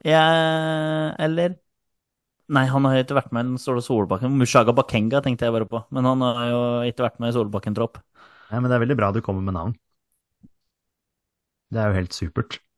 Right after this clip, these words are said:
Speaker 2: Men hvem, hvem er det vi har ute nå, liksom? Jeg tenker på han der Seid, men han har jo ikke landskamper enda, han. Emil
Speaker 1: Dennis
Speaker 2: Konrad.
Speaker 1: Johnsen, da? Er han trønder?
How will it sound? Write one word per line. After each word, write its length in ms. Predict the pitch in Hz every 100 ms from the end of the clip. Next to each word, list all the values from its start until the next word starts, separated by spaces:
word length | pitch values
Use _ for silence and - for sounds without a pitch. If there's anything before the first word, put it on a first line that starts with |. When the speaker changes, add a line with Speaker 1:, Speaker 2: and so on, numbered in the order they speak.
| _ _ _ 147 160 _ _ 151 165 - 147 _ - - 123 -
Speaker 2:
Men 140 | 123 127
hvem, 220 | 139 127
hvem 160 | 127 131
er 120 | 117
det 40 |
vi 100 | 123 98
har 320 | 87 85 95
ute 320 | 101 - 123
nå, 140 | 127 143
liksom? 260 | 151 208 165
Jeg 80 | 143
tenker 240 | 143 139
på 80 | 151
han 100 | 127
der 140 | 101 107
Seid, 460 | - 98 117 147
men 140 | 131 127
han 160 | 123
har 160 | 120 101
jo 60 | 98
ikke 200 | 147 135 131 131 123 123 120 117 113 110
landskamper 840 | 98 87 - 92 85 - - 95 92
enda, 180 | 92 120
han. 160 | 98 151 - _ _ _ _ _ _ _ _ _ _ _ _ _ _ _ _ _ -
Emil 140 | 104 123
Speaker 1:
Dennis 140 | 131
Speaker 2:
Konrad. 160 | 101 95
Speaker 1:
Johnsen, 400 | 113 110 147 156
da? 60 | 160 _ _ _ _ _ _ _ _ _ _ _ _ _ _ _ _ _ _ _ _ _ _ -
Er 140 | 113
han 120 | 113
trønder? 400 | 113 110 127 180